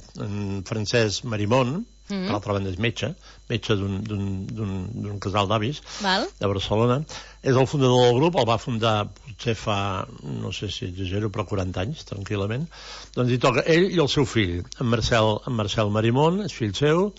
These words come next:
Speaker 2: Home, que maco, això,
Speaker 1: I llavors
Speaker 2: intergeneracional.
Speaker 1: to-, toquen junts i, i s'entenen molt bé, fins i tot, que ja té mèrit, pare i fill, a l'esce-, <laughs> a l'escenari. I llavors tenen la violinista Clara Iats, que també és una persona, mm, de nova generació,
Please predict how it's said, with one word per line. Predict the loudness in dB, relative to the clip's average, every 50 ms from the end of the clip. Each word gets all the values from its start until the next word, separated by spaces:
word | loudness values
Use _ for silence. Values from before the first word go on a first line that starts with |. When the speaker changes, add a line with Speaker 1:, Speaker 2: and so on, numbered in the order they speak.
| -14 -18 -18 -16 -12 -8
Speaker 2:
Home, | -8 -4 -2
que | 0 0
maco, | 0 0 0 -2 -2 -4
això, | -2 2 2
Speaker 1:
I | 4 6
llavors | 6 6 6 6
Speaker 2:
intergeneracional. | 6 6 6 4 4 2 -2 -2 -2 0 2 4
Speaker 1:
to-, | 4
toquen | 4 4 2 2 2 2 2
junts | 2 2 2 0 -2 -2 -4
i, | -4 -4 -4 -4 -4 -4 -4 -2 -2 -2 -2
i | -2
s'entenen | -2 -2 -2 -2 -2 -2 0 0
molt | 0 0 0 0 2 2
bé, | 2 0
fins | 0 -2 -2 0 0
i | 0
tot, | 0 0 -2 -2 -2
que | -4 -4 -4
ja | -6 -8
té | -8 -4
mèrit, | -2 0 0 0 0 0
pare | -2 -2 -2 -2
i | -4
fill, | -4 -4 -4 -4 -6 -8 -12 -12 -10 -8 -6 -6 -6 -4
a | -2 -2 -2
l'esce-, | -2 0 0 0 0
<laughs> | -2 -4 -4 -4 -4 0 0 0
a | 2 2
l'escenari. | 0 0 0 0 0 0 0 2 2 2 2 2 2 0 -2 -6 -8 -8 -6 -6 -8 -8 -6 -2
I | 2 4 6 6
llavors | 6 6 6 4 4 2 0
tenen | 0 2 2 0 0 0
la | 0 2 4 4 4
violinista | 4 4 4 4 2 2 2 0 0 2 2 2 2
Clara | 4 4 4 4 4 4
Iats, | 4 4 4 4 2 0 -2
que | -4 -4 -4
també | -2 -2 -2
és | -2 -2
una | -2 -2 -2
persona, | -4 -4 -4 -4 -4 -4 -2 -4 -4
mm, | -6 -8 -12 -10 -8 -6 -4 -4 -4 -2 -4 -4 -6 -6 -8 -10 -8 -6 -6 -6 -6 -8 -8 -6
de | -4 -2 0
nova | 2 2 4 4 4
generació, | 6 4 4 4 2 2 2 2 2 4 4 4 2 0